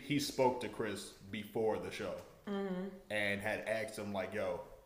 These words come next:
Speaker 1: cool you just a little bit when it comes to this, that, and the third."
Speaker 2: Yeah.
Speaker 1: And he tried to keep going with it.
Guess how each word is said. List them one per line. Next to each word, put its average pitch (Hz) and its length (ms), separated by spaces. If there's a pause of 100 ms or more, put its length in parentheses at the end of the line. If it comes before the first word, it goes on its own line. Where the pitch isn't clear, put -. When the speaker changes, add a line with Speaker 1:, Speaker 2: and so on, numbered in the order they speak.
(800)
Speaker 1:
cool 127 180
you 117 120
just 104 260
a - 20
little 98 200
bit 95 200
when 92 140
it 92 80
comes 92 240
to 101 60
this, 95 160
that, 92 140
and 85 100
the - 60
third." 90 260 (320)
Speaker 2:
Yeah. 185 380
Speaker 1:
And 139 920 (480)
he 95 260
tried 90 220
to 104 80
keep 120 220
going 180 300
with - 100
it. - 100